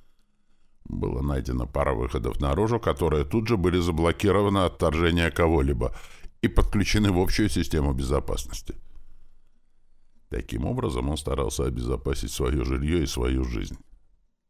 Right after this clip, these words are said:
Попутно он продолжал охотиться и запасать дерево как для печи и камина, так и для вырезания.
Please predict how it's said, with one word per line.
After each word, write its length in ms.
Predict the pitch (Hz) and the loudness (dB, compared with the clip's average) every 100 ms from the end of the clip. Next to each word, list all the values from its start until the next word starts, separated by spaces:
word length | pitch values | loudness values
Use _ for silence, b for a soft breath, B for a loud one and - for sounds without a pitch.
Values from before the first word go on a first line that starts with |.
| _ _ _ _ _ _ - | _ _ _ _ _ _ -2
Попутно 500 | - 107 - 170 165 | 4 6 4 2 2
он 120 | 120 | 2
продолжал 520 | 110 104 92 92 117 113 | 4 4 4 6 6 4
охотиться 600 | - 60 58 - - 160 | 4 -2 0 -2 0 -2
и 200 | - 110 | 2 2
запасать 640 | 95 - 90 - 123 110 | 2 2 2 4 2 2
дерево 400 | 92 76 65 69 | 2 2 2 0
как 240 | - 80 | 2 0
для 140 | 76 80 | 2 0
печи 400 | - 90 - 92 | 0 -2 -2 -4
и 160 | - | -6
камина, 500 | - 85 80 123 165 | 0 2 2 2 0
так 280 | 156 101 - | 2 2 2
и 40 | |
для 160 | 104 95 | 0 2
вырезания. 680 | 87 78 65 50 - - - | 4 2 -2 -4 -8 -10 -12